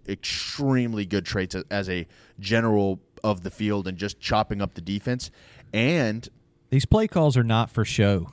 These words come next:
Speaker 1: Yeah.
Speaker 2: These play calls are, these play calls are to set up the pass. These
Speaker 1: Yeah.
Speaker 2: play calls are not, this is West Coast. This is not, this is not for, i-, if you wanna watch the Dolphins and Tyreek Hill and all that, that, that's all well and good. They have to score.
Speaker 1: Yeah.
Speaker 2: They ha-, you know, we, we're,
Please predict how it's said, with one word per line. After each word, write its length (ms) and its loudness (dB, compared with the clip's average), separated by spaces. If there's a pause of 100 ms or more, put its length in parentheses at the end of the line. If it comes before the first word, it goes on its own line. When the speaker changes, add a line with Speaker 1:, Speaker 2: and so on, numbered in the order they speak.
Speaker 1:
Yeah. 140 4
Speaker 2:
These 80 4
play 200 6
calls 280 6
are, 200 8
these 140 4
play 200 6
calls 300 6
are 60 6
to 120 0
set 280 4
up 160 4
the 80 0
pass. 380 0
These 120 2
Speaker 1:
Yeah. 80 4
Speaker 2:
play 160 8
calls 240 2
are 80 4
not, 420 0
this 200 0
is 140 2
West 280 4
Coast. 240 2
This 160 2
is 140 -2
not, 280 -2
this 200 2
is 140 2
not 380 2
for, 320 -2 (340)
i-, 200 6
if 220 4
you 80 4
wanna 220 4
watch 260 2
the 60 -4
Dolphins 580 0
and 280 2
Tyreek 360 4
Hill 460 2
and 120 2
all 140 4
that, 240 2
that, 180 -2
that's 220 0
all 160 4
well 160 4
and 80 2
good. 180 4
They 140 4
have 360 0
to 80 0
score. 440 2
Speaker 1:
Yeah. 160 -6
Speaker 2:
They 160 4
ha-, 100 2
you 180 -2
know, 120 2
we, 300 0 (360)
we're, 300 4